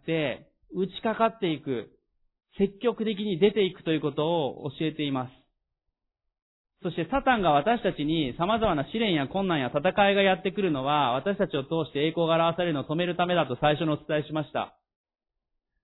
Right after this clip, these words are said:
私たちが試練や困難や様々な戦いの中にいるときに、私たちは福音を伝えられなくなっていきます。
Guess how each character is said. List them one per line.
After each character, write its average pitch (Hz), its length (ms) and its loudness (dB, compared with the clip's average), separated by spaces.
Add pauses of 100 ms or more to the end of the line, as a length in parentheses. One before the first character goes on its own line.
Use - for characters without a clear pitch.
私 214 220 2
た 202 100 0
ち 190 80 -2
が 156 140 2
試 226 80 0
練 214 140 2
や 156 140 2
困 190 200 0
難 165 160 4
や 139 220 2
様 180 180 2
々 190 180 2
な 139 60 2
戦 160 360 0
い - 20 2
の 170 80 0
中 175 240 0
に 127 80 -2
い 127 40 -4
る 139 80 -6
と 143 120 -4
き 135 100 -8
に、 131 300 -4
私 160 280 -6
た 147 80 -6
ち - 120 -12
は 139 320 -2
福 147 180 -8
音 180 140 -2
を - 20 -4
伝 175 240 -6
え 175 40 -4
ら 175 100 -4
れ 175 40 -6
な 165 120 -2
く 143 80 -4
な 131 80 -4
っ 123 80 -10
て 120 80 -6
い 104 80 -10
き 117 40 -14
ま 101 140 -12
す。 - 60 -20